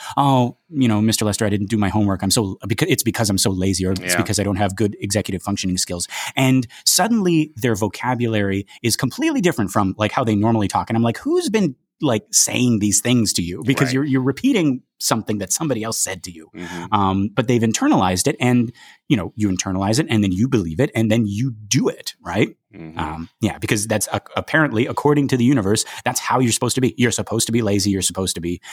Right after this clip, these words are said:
Speaker 1: um, not good at math or whatever,
Speaker 2: That's
Speaker 1: right?
Speaker 2: just the way you are. You're essentially like that.
Speaker 1: Yeah, yeah.
Speaker 2: Right.
Speaker 1: You know, and especially if somebody who is, is, is, um, i-, in a position of authority or somebody, or as a family member or something like that,
Speaker 2: Mm-hmm.
Speaker 1: somebody that you trust is saying that to you, well, then of
Speaker 2: Mm-hmm.
Speaker 1: course it must be true,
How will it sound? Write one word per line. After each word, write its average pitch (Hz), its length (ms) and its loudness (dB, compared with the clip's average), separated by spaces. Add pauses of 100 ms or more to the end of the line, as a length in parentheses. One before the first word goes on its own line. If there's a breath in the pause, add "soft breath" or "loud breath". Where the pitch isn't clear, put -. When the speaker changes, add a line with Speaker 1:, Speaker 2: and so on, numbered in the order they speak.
(160 loud breath)
Speaker 1:
um, 85 380 0
not 90 160 -6
good 92 100 -2
at 85 100 -8
math 71 300 -10
or 82 40 -10
whatever, 82 280 -10
Speaker 2:
That's 104 180 0
Speaker 1:
right? 80 140 0
Speaker 2:
just 87 100 -14
the 95 100 -2
way 90 120 4
you 107 100 2
are. 101 140 4
You're 85 140 -2
essentially 80 420 -6
like 76 220 -16
that. - 240 -14
Speaker 1:
Yeah, 117 260 0
yeah. 90 200 -4
Speaker 2:
Right. - 120 -16
Speaker 1:
You 107 60 2
know, 92 120 0
and 135 120 2
especially 143 520 0
if 120 60 2
somebody 117 380 4
who 107 280 2
is, 92 340 0
is, 104 480 -2
is, 90 420 -2 (680 loud breath)
um, 85 460 -4 (320 soft breath)
i-, 120 60 0
in 107 240 0
a 98 40 -4
position 113 360 0
of 92 80 -2
authority 110 380 2
or 95 200 -4
somebody, 95 320 -2
or 87 220 -6
as 85 100 -4
a 90 40 -8
family 165 320 2
member 95 260 0
or 87 40 -4
something 90 300 -2
like 85 160 -4
that, 90 80 0
Speaker 2:
Mm-hmm. 107 80 -2
Speaker 1:
somebody 143 260 2
that 95 160 -4
you - 40 -8
trust - 340 -2
is 107 140 0
saying 104 300 2
that 123 180 0
to 143 100 2
you, 160 220 2
well, 151 160 -2
then 165 100 2
of 160 60 0
Speaker 2:
Mm-hmm. - 40 -6
Speaker 1:
course 254 180 0
it 104 40 -2
must 196 340 0
be 95 60 -4
true, - 320 -4